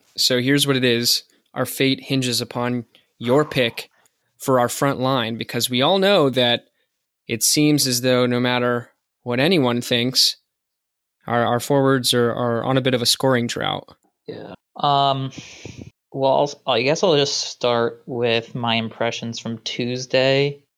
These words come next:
Speaker 2: Um, I thought it was possibly the worst match I've ever seen Richarlison play. Um, I don't know what happened.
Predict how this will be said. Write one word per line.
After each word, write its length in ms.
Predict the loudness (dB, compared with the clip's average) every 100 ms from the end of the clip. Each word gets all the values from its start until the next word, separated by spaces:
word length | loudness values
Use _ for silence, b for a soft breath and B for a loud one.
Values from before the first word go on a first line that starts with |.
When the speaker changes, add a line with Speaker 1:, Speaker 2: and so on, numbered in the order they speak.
| _ _ _ _ _ _
Speaker 2:
Um, 640 | -2 0 2 0 -4 -10 -14 _ _ _ _ _ -8
I 80 | -4
thought 260 | -2 0
it 80 | 0
was 240 | 0 -4 -10 _ _
possibly 580 | -6 0 0 0 -2 0
the 100 | 2
worst 540 | 2 0 0 0 -2 -2
match 360 | 0 0 -2
I've 160 | -4 -4 -4
ever 320 | -2 0 0
seen 440 | -2 -2 0 -2
Richarlison 760 | -4 -4 0 2 2 2 -2 -4
play. 580 | -4 0 2 2 0 -10 _ _ _
Um, 560 | -2 0 0 -2 -4 -8 _ _ _ _ -8
I 40 |
don't 440 | 0 2 2 -2 _ _ _ _
know 340 | -6 0 2 4
what 180 | 2 0
happened. 640 | 0 -2 2 0 0 -4